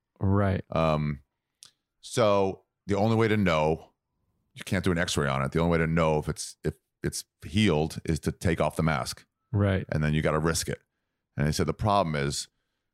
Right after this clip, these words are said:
Speaker 2: there is a percentage of, like, if you go off and, like, "Oh, shit is still there," this pill might not work anymore.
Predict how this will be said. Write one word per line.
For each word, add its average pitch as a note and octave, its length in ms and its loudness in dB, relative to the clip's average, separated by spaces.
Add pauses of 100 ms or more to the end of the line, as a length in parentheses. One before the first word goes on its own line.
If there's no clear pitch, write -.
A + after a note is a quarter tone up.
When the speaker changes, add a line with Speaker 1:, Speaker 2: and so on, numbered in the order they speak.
(260)
Speaker 2:
there E2 200 2
is E2+ 100 2
a F#2 40 0
percentage D#2 720 0
of, D2+ 180 -2
like, D2+ 260 -2
if - 100 -8
you E2+ 60 -4
go F2 160 0
off F2+ 220 0
and, D#2+ 100 -6
like, D2+ 200 -2
"Oh, D#2+ 160 2
shit - 180 -2
is D2 80 -4
still D#2 220 -2
there," C#2+ 460 0
this E2 120 -2
pill F#2 340 0
might D#2 360 -2
not D#2 240 -2
work C#2+ 240 -4
anymore. B1 400 -6